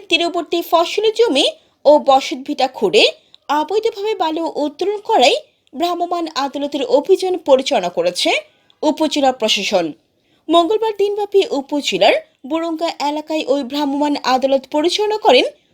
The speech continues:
উপজেলা নির্বাহী কর্মকর্তা ও নির্বাহী ম্যাজিস্ট্রেট ফারজানা আক্তার ববি এবং সহকারী কমিশনার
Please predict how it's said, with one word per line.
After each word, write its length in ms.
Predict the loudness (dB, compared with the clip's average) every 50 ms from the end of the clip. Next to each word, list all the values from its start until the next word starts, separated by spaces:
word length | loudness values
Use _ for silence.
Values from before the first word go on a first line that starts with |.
| _ _ _
উপজেলা 480 | -6 -6 -4 -2 -4 -4 -2 -4 -4 -2
নির্বাহী 360 | -2 -4 -4 -4 -6 -6 -2 0
কর্মকর্তা 600 | 0 0 0 -2 -4 -2 -2 -4 -2 0 2 2 2 2 0 _ _ _ _ -4
ও 40 | -2
নির্বাহী 360 | -2 -2 0 0 -2 -2 0
ম্যাজিস্ট্রেট 520 | -2 -2 -4 -4 -6 -8 -2 0 0 0 0 -4 _ _ _ _ _ _ 0
ফারজানা 420 | 0 0 0 0 -4 -8 -6 -6 -6
আক্তার 260 | -6 -6 -6 -6 -2
ববি 360 | 0 2 2 2 2 0 0 -2 -2 -6 _ _ _ _ _ -2
এবং 180 | 0 0 0 -4 -4
সহকারী 460 | -4 -2 -2 -2 -2 -4 -4 -6 -4
কমিশনার 640 | -2 -2 -2 -2 -2 -6 -4 -4 0 2 4 2